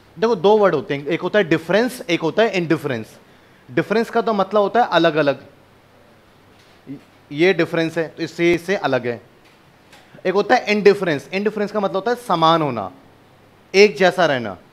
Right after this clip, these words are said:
उसे हम क्या बोलते हैं, Indifference बोलते हैं। तो अब question है कि सर किस चीज़ के एक जैसे होने की बात कर रहा है, किस चीज़ के समान रहने की बात कर रहा है, किस चीज़ के equal रहने की बात कर रहा है। Indifference का मतलब होता है एक जैसा, एक समान, equal, बराबर।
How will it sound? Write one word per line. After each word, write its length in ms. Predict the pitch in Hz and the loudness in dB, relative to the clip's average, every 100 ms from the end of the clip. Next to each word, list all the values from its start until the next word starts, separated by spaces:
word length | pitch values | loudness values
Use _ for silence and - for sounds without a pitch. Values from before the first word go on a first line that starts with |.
| _ | _
उसे 160 | 147 180 | -8 -6
हम 100 | 175 | -2
क्या 120 | 185 | -2
बोलते 280 | 175 170 190 | -2 -2 -2
हैं, 180 | 247 208 - - - | -4 -8 -18 -20 -4
Indifference 560 | 185 196 180 170 170 170 | -2 2 2 2 -4 -4
बोलते 320 | 135 104 - | -8 -8 -10
हैं। 120 | 98 95 _ _ _ _ _ | -16 -16 _ _ _ _ _
तो 60 | 165 | -6
अब 100 | 165 | -4
question 340 | 151 - 190 | -6 -2 -4
है 60 | 190 | -4
कि 80 | |
सर 140 | 196 208 | -4 -4
किस 280 | 202 202 - | -4 -8 -4
चीज़ 200 | 202 - | -8 -4
के 100 | 214 190 | -4 -2
एक 200 | 180 156 | -4 -2
जैसे 220 | 175 190 | -4 -2
होने 240 | 175 175 | -4 -4
की 120 | 170 | -4
बात 200 | 170 165 | -4 -4
कर 160 | 165 170 | -4 -8
रहा 100 | 160 | -8
है, 80 | 156 - _ _ - _ | -12 -20 _ _ -20 _
किस 180 | 220 220 | -4 -2
चीज़ 160 | 208 - | -6 -2
के 120 | 220 | -2
समान 340 | 220 170 180 | -2 0 0
रहने 220 | 180 175 | 0 -2
की 120 | 175 180 | -4 -2
बात 220 | 165 165 | -2 -2
कर 140 | 175 | -4
रहा 120 | 160 | -6
है, 80 | 160 - _ _ - - | -10 -16 _ _ -20 -6
किस 180 | 226 226 | -6 -2
चीज़ 180 | 214 | -4
के 100 | - 226 | -2 -2
equal 280 | 190 185 196 | 0 0 2
रहने 200 | 185 175 | 2 0
की 120 | 175 | -2
बात 200 | 170 165 | -2 -2
कर 160 | 165 175 | -2 -4
रहा 120 | 156 | -4
है। 80 | 151 - _ _ _ _ _ - | -8 -14 _ _ _ _ _ -12
Indifference 400 | 135 127 156 165 | -6 -6 -4 -6
का 120 | - | -4
मतलब 260 | 180 175 196 | -4 -2 0
होता 180 | 190 214 | 0 0
है 140 | 214 | 0
एक 100 | 202 | 0
जैसा, 240 | 175 196 214 | 0 0 0
एक 140 | 208 | 0
समान, 320 | 208 190 202 | -2 -2 -2
equal, 420 | 196 185 185 208 | -2 -4 0 0
बराबर। 420 | 190 185 180 202 | 2 2 2 2